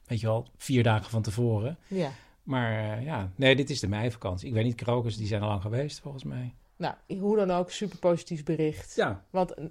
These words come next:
Speaker 2: ik zag, als je er nog echt heel erg in zou zitten, zou je juist het woord krokusvakantie per ongeluk lezen als coronavirus.
Speaker 1: Coronavirus, ja.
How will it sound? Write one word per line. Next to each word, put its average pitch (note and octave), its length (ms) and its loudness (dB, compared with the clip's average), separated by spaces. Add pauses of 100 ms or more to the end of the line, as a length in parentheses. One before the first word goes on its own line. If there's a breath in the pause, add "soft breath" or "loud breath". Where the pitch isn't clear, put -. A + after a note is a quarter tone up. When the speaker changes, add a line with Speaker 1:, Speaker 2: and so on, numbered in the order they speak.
(240)
Speaker 2:
ik F3 80 -4
zag, E3+ 300 -6
als E3+ 120 -2
je E3 80 -6
er D3+ 100 -10
nog E3+ 200 0
echt - 240 -4
heel F3 100 4
erg D#3+ 140 0
in E3 220 -2
zou G3+ 160 -4
zitten, F#3+ 260 -4
zou F3+ 180 4
je F3 140 2
juist E3+ 280 4
het D#3+ 100 -12
woord E3 220 0
krokusvakantie E3 840 -2
per E3+ 140 -4
ongeluk E3 320 0
lezen D#3+ 380 2
als - 140 -8
coronavirus. D#3+ 540 4
Speaker 1:
Coronavirus, E3 560 -4
ja. C#3+ 320 0